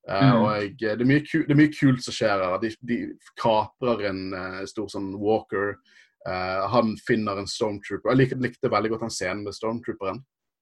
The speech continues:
Speaker 2: Ja,
Speaker 1: Eh,
Speaker 2: det var det.
Speaker 1: det var, det var virkelig kult. Bare s-, han slo av hjelmen
Speaker 2: Mm.
Speaker 1: hans, og slo han i bakken og bare spurte, «Husker du noe fra før?» Og, «Hva er navnet ditt?» Bare, «Jeg har ikke noen navn.» «Finn et.» «Hva, og hva heter det?»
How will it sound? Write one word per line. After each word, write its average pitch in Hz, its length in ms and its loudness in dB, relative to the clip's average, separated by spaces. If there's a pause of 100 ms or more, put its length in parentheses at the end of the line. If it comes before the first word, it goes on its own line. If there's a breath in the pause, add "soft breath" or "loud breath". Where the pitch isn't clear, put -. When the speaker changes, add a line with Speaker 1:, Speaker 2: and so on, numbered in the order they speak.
(100)
Speaker 2:
Ja, 117 360 6
Speaker 1:
Eh, 113 480 2
Speaker 2:
det 120 80 0
var 113 100 -2
det. 110 120 -6
Speaker 1:
det 113 80 -10 (760)
var, 139 180 4
det 139 80 6
var 139 220 6
virkelig 135 240 -2
kult. 107 160 0
Bare 127 120 4
s-, - 180 -4
han 143 100 2
slo 143 220 4
av 135 100 8
hjelmen 123 280 6
Speaker 2:
Mm. 101 60 -2
Speaker 1:
hans, 104 280 -6
og 104 320 2
slo 113 140 -2
han 113 80 0
i 113 40 0
bakken 101 440 -2
og 92 60 -8
bare 98 140 -2
spurte, - 420 -8
«Husker 120 300 -2
du 107 120 -2
noe 104 160 -4
fra 101 120 -4
før?» 98 360 -2
Og, 85 220 -8 (240 loud breath)
«Hva 147 100 6
er 123 80 8
navnet 120 340 4
ditt?» 92 300 -10
Bare, 95 180 -2
«Jeg 95 100 -4
har 123 100 0
ikke 131 160 -4
noen 101 100 -6
navn.» 92 200 -6
«Finn 127 280 2
et.» - 360 -10 (240)
«Hva, 127 280 2
og 120 360 2
hva 131 180 4
heter 120 100 0
det?» 82 180 -2